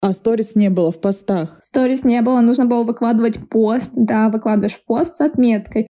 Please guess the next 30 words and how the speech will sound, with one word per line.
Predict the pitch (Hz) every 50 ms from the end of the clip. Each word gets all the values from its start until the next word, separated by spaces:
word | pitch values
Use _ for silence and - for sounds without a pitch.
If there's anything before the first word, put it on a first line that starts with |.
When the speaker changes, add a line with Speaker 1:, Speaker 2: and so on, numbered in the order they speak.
| _ _
Speaker 2:
И | - 247 285 277
начинала | 294 330 330 320 311 311 285 269 254
я | 247 233 262 247 240 226 226
со | 254 - 254
скрабов | 254 - - 262 226 208 220 220
для | 220 214 214
тела. | 214 - 240 254 277 269
Не | 254 277 277
знаю, | 277 254 226
можно, | 220 226 254 262 262
конечно, | - 247 247 - - 254
мою | 254
ленту | 254 254 254 226 226 208
долистать | 208 233 226 - - 240 226
до | 220
конца | 220 233 226 220 - 220
и | 220
посмотреть, | - - 233 220 277 349 466
что | - -
это | 320 - 254
были | 277 285 320 311 370 339
<laughs> | -
скрабы | - - 302 269 254 269
для | 262 247
тела. | 233 - 254 247 240 233 - - - -
Но | - 247
самые | 262 - 269 294 381 480 480 427
мои | 392 339 -
крутые | - 262 254 - 320 302
сотрудничества... | - 240 220 - 277 370 453 480 480 - - 302 254 254